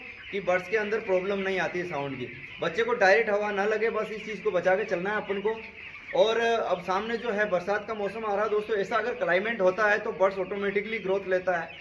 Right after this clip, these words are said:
इसमें इतनी अपन को परेशान होने वाली ज़रूरत नहीं है।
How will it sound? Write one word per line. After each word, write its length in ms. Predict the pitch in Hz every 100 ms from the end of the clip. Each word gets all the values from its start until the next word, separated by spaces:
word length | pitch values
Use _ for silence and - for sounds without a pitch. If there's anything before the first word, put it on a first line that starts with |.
| - -
इसमें 220 | 156 196 214
इतनी 220 | 202 220
अपन 240 | 214 196
को 80 | 202
परेशान 380 | 208 180 175 196
होने 200 | 185 180
वाली 180 | 185 185
ज़रूरत 260 | 165 160
नहीं 180 | 147 139
है। 80 | 117